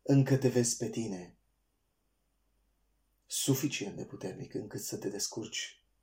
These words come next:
fără El, sau dacă încă nu ești dispus să te arunci cu fața la pământ înaintea Lui și să-L recunoști pe El ca suveran, te-aș încuraja să-ți iei momentele următoare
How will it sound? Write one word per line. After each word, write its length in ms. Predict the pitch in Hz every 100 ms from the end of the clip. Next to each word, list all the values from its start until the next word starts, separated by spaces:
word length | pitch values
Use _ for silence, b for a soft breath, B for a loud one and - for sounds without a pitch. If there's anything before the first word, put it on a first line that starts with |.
| _
fără 320 | _ - 120 104
El, 360 | 104 98 90 _ _ _ _ _ _ _ _ _ _ _ b b b b _ _ _ _ -
sau 80 | 131
dacă 220 | 135 151
încă 240 | 156 156
nu 80 | 160
ești 200 | 165 143
dispus 300 | 151 - 135
să 80 | 139
te 120 | 143
arunci 380 | 127 160 180 -
cu 100 | 175
fața 360 | - 151 147
la 120 | 147 147
pământ 340 | 151 147 139
înaintea 380 | 143 143 139 135
Lui 640 | 127 127 165 147 117 - B B B
și 140 | -
să-L 220 | - 143
recunoști 540 | 139 139 139 151 139 -
pe 100 | 135
El 560 | 120 139 131 110 - B B
ca 120 | -
suveran, 680 | 110 120 107 104 104 92 - _ _ _ _ _ _ _ _ _ _ _ _ _ - B B B B B B _ _ _ _ b b b b -
te-aș 180 | 117
încuraja 420 | 127 131 123 123 147
să-ți 280 | 160 139
iei 100 | 123
momentele 420 | 120 107 107 110 107
următoare 640 | 107 107 101 98 95 -